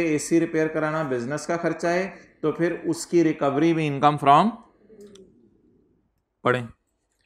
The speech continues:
in case of बाद में मिलना of any खर्चा, बाद में वापस मिल गया ना, रिकूप वापस मिल गया। In case of subsequent,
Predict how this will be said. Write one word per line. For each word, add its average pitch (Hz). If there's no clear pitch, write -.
in 165
case 175
of 165
बाद 139
में 190
मिलना 156
of 147
any 147
खर्चा, 107
बाद 131
में 160
वापस 139
मिल 135
गया 123
ना, 170
रिकूप 139
वापस 127
मिल 113
गया। 104
In 156
case 165
of 180
subsequent, 139